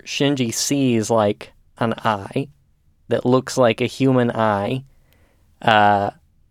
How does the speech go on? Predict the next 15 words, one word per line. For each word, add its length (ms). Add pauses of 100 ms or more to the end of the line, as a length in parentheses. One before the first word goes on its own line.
(580)
and 500 (840)
he 200
realizes, 720
like, 240
"What 420
is 240
this 220
thing 260
that 100
I 140
am 100
piloting?" 720 (680)
Um, 460 (640)
and 160
so 320